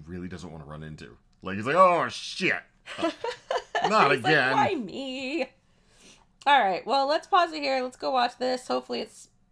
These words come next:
Speaker 2: you know, memorable.
Speaker 1: Oh, it's gonna be terrible, but I, I'm,
Speaker 2: <laughs> Oh,
Speaker 1: I'm happy about it.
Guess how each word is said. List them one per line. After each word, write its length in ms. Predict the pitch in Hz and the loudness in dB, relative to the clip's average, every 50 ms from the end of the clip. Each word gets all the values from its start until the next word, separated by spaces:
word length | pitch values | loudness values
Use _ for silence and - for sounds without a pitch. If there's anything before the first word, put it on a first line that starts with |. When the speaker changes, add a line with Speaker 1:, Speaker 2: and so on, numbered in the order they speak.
| _ - | _ -10
Speaker 2:
you 140 | 240 240 | -8 -6
know, 180 | 220 196 175 208 196 | -6 -6 -6 -8 -6
memorable. 640 | 247 262 262 262 247 233 240 226 220 220 233 - _ _ _ _ _ _ _ _ _ _ - - | -4 -2 -2 -2 -2 -4 -6 -6 -6 -6 -8 -10 _ _ _ _ _ _ _ _ _ _ -6 -2
Speaker 1:
Oh, 100 | 139 139 | 0 0
it's 100 | 147 143 | 0 2
gonna 140 | - 175 135 | 2 0 0
be 80 | 120 101 | 0 -2
terrible, 400 | - 104 104 104 98 82 85 82 | -4 -2 -2 -2 -2 -4 -6 -8
but 140 | 78 82 | -8 -8
I, 100 | 87 87 87 - | -8 -8 -10 -10
I'm, 220 | 85 90 92 92 87 | -10 -8 -8 -8 -8
Speaker 2:
<laughs> 40 | 90 | -10
Oh, 100 | 90 - - | -10 -8 -4
Speaker 1:
I'm 160 | 101 107 104 | -4 -4 -4
happy 300 | 92 101 110 104 - 104 | -2 -4 -4 -4 -4 -6
about 200 | 92 90 87 85 | -6 -6 -6 -8
it. 120 | 87 85 | -8 -10